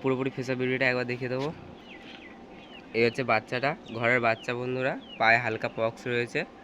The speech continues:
তো এই বাচ্চাটির দাম রেখেছি মাত্র চারশো টাকা বন্ধুরা, বার্গেনিং করার সুযোগ আছে। বাচ্চার মতো বাচ্চা আছে, হেড শেপ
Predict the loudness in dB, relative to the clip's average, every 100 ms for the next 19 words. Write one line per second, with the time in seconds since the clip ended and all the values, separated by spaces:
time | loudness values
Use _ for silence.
0 | -18 -18 -18 -18 -18 -20 -20 -4 2 4
1 | 4 2 0 -2 0 0 0 0 -2 -2
2 | -4 -4 -4 -4 -2 0 -2 -2 0 2
3 | 0 0 0 -2 -4 0 2 2 0 -2
4 | -4 -4 -4 0 2 2 0 -8 -10 -16
5 | -6 -6 -4 -4 -2 -2 -2 -2 -4 -2
6 | -4 -4 -2